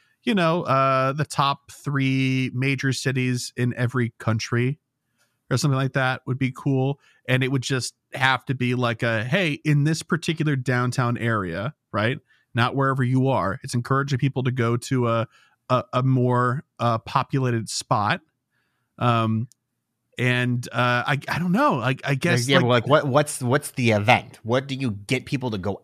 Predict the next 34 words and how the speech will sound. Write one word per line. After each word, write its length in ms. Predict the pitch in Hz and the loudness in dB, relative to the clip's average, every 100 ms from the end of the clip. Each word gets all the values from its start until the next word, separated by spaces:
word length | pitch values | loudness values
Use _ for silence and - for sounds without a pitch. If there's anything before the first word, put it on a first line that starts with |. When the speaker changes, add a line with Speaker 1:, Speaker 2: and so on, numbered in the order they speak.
| _ | _
Speaker 2:
out 220 | 101 107 - | -6 -6 -6
for? 440 | - 82 67 73 | -18 -16 -14 -8
Speaker 1:
Right, 320 | 151 180 214 165 | 0 2 2 2
Speaker 2:
That's 240 | 185 196 | 0 0
Speaker 1:
that's 20 | 107 | 2
what, 80 | |
Speaker 2:
not, 200 | 104 101 - _ _ _ _ _ _ _ _ _ - | 2 2 -4 _ _ _ _ _ _ _ _ _ -6
Speaker 1:
that's 180 | 202 127 | -4 2
what 80 | 139 | 2
I'm 80 | 127 | 2
Speaker 2:
like, 80 | |
Speaker 1:
thinking. 640 | - - - 185 185 165 151 | -4 -20 -8 -2 -2 0 0
And 120 | 156 | 0
I 200 | 160 165 | 0 0
feel 200 | 160 285 | 0 -2
like 200 | 240 - | -2 -2
you 80 | 185 | 0
would, 220 | 170 151 - | 0 -2 -4
it 80 | |
would 140 | 151 147 | -2 0
have 220 | 170 185 | 0 -2
to 80 | 208 | -6
be 100 | 190 | -6
something 420 | - 156 156 151 | -4 -6 -4 -4
like, 300 | 143 135 127 - | -2 -2 -4 -4
uh, 400 | 127 120 113 113 | -2 0 0 -2
like 260 | 135 139 127 | -4 -4 -4
a 60 | |
super 560 | - - 190 165 156 131 | -6 -4 -2 -2 -2 -4
community 440 | - 123 113 101 | -2 -2 0 -2
day. 320 | 85 73 69 _ _ _ _ _ _ _ _ _ _ - | -2 -4 -4 _ _ _ _ _ _ _ _ _ _ 2
You 120 | 123 | 2
know, 420 | 113 107 107 101 _ _ | 4 2 0 -2 _ _
like, 420 | 131 123 117 - | -2 -2 -2 -6